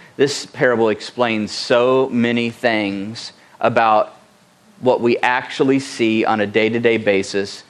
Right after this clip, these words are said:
when it comes to people and the church. Okay? So let's jump into this. Matthew chapter thirteen, verse one says, "That same day, Jesus went out of the house and sat beside the sea."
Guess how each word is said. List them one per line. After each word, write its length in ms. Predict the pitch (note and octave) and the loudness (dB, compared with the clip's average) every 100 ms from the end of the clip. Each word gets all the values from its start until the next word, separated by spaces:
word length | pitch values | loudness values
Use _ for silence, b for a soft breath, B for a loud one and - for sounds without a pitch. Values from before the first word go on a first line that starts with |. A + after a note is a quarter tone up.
| - _ | -20 _
when 120 | G#2+ | -6
it 100 | G2+ | -4
comes 260 | A2+ G#2 - | -4 -4 -8
to 80 | |
people 520 | G2+ E3 E3+ A3 A3 - _ _ _ _ _ _ | -2 -2 2 2 0 -12 _ _ _ _ _ _
and 120 | A2 | -4
the 80 | G#2 | -4
church. 480 | - G2+ - - - - _ _ _ _ _ | -4 -6 -6 -10 -16 -18 _ _ _ _ _
Okay? 280 | A2+ C3 C#3 - _ _ _ | -2 -2 -6 -20 _ _ _
So 120 | - E3+ | 0 0
let's 160 | A3 | 2
jump 240 | - F3+ D#3 | 2 4 4
into 160 | B2+ | 2
this. 320 | G2 F2 - - B B B _ | 2 -2 -4 -10 B B B _
Matthew 560 | D3+ F3+ - F3+ F#3 - - | 0 0 2 2 0 -4 -2
chapter 400 | F#3 D#3+ - D#3 | 2 2 2 2
thirteen, 720 | F3+ F3 - E3+ C#3+ C#3+ D3+ - | 2 2 0 0 2 0 -4 -8
verse 400 | B2+ D3+ D#3 - | 0 2 2 0
one 540 | D3 C#3 C3+ C3+ C#3+ | 2 2 2 0 -2
says, 520 | - D#3 C#3 B2+ A#2+ - B B - | 0 2 4 2 0 -8 B B 0
"That 180 | D3+ - | 0 4
same 260 | G#3+ A3+ | 2 4
day, 200 | D#3 C#3 | 4 2
Jesus 340 | C#3+ E3 D#3+ D3+ | 2 2 2 2
went 180 | D3+ D3 | 2 4
out 180 | E3+ | 4
of 100 | G#3 | 4
the 80 | F3+ | 2
house 320 | C3+ B2+ C#3+ | 4 2 2
and 140 | D3 C3+ | -2 0
sat 360 | - F#3 - | 0 2 0
beside 520 | D#3+ D#3+ D3+ C#3+ C#3 C3 | 0 2 4 4 2 -2
the 80 | |
sea." 500 | C3 - C#3 A#2 F#2+ | -4 -2 0 2 -2